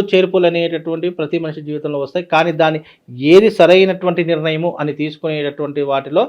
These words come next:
వాళ్ళు తప్పకుండా జాగ్రత్తగా ఉంటే కనుక చాలా బాగుంటుంది. అది వాళ్ళ వాళ్ళ యొక్క స్థాయిని బట్టి, వాళ్ళ వాళ్ళ యొక్క పొజిషన్ని బట్టి అవి ఏర్పడుతూ ఉంటాయి. కనుక అవి వాళ్ళే నిర్ణయించుకుంటే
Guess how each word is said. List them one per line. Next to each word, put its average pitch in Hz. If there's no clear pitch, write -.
వాళ్ళు 143
తప్పకుండా 156
జాగ్రత్తగా 160
ఉంటే 139
కనుక 127
చాలా 139
బాగుంటుంది. 131
అది 190
వాళ్ళ 175
వాళ్ళ 170
యొక్క 160
స్థాయిని 170
బట్టి, 151
వాళ్ళ 156
వాళ్ళ 151
యొక్క 147
పొజిషన్ని 165
బట్టి 143
అవి 165
ఏర్పడుతూ 165
ఉంటాయి. 131
కనుక 156
అవి 170
వాళ్ళే 180
నిర్ణయించుకుంటే 151